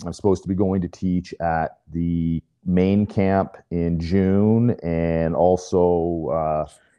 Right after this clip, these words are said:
in Estonia in, uh, in July. So, yeah, so it, it's fun. There's so, so there's some, you know, there's some neat places. Obviously, the U S camps, um, you know,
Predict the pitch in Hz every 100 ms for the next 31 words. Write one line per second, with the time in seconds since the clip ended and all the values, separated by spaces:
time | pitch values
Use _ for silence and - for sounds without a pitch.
0 | _ _ 92 90 80 - 101 95 92 80
1 | 76 - - 82 80 80 78 76 82 80
2 | 78 76 76 71 - _ _ _ _ _
3 | _ _ - - 90 82 - _ _ _
4 | _ _ _ - 131 123 - 143 139 139
5 | 135 - 160 117 113 - 127 135 131 123
6 | 131 120 113 117 117 117 127 131 - 120
7 | 107 117 107 110 - 110 107 104 107 -
8 | 101 101 - - - 95 90 90 87 -
9 | _ _ 107 95 90